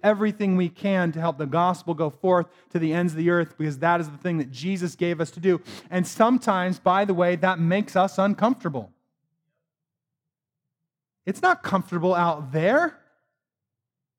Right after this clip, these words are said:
It's not safe old Snohomish. You can go to Africa and get parasites. You can get sick. You can get malaria.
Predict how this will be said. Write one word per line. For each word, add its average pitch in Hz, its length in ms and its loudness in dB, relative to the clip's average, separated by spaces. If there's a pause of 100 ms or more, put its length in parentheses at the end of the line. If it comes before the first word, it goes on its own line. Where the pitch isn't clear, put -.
(300)
It's - 140 -10
not 311 180 4
safe 202 480 0
old 190 180 2
Snohomish. 185 1200 0 (1700)
You 269 280 -2
can 196 340 0
go 220 220 0
to 226 140 -2 (120)
Africa 226 460 -4
and 151 180 -4
get 151 180 -6 (240)
parasites. 220 880 -2 (1400)
You 214 100 2
can 320 80 2
get 240 180 2
sick. - 720 -4 (1120)
You 190 80 -6
can 254 80 6
get 311 100 4
malaria. 220 1000 4